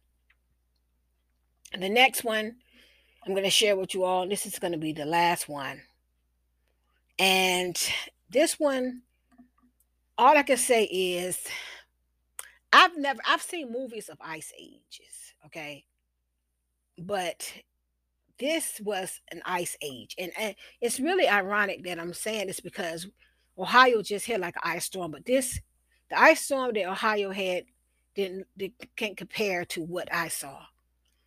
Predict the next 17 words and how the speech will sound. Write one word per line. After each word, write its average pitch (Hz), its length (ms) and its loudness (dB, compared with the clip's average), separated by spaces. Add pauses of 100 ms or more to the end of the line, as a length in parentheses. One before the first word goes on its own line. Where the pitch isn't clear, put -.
(120)
It 226 140 10
was 208 300 -2
an 214 200 -2
ice 196 400 4
age, 180 360 -2
like, 185 260 -4 (600)
everything 220 560 4
was 180 140 -8
just - 300 -6
covered - 480 -4 (100)
with 175 220 -10 (100)
ice. 185 400 4
It 185 120 -6
was 180 180 -10
just - 280 -6 (440)
ice 247 360 6
everywhere. - 580 -10